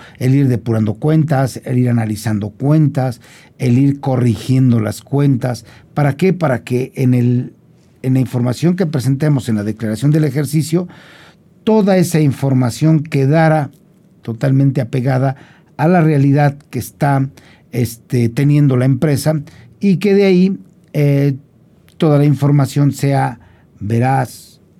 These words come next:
oportuna, fidedigna, ¿sí? Y que nos permita tomar decisiones.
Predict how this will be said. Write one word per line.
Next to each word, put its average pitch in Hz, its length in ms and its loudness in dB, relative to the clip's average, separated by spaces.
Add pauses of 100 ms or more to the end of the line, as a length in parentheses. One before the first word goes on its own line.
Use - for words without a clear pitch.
oportuna, 104 840 -4 (280)
fidedigna, 113 760 -4 (300)
¿sí? 139 380 -2 (360)
Y 180 160 2
que 175 300 -2
nos 143 260 0
permita 135 540 0
tomar 120 300 0
decisiones. 95 680 -6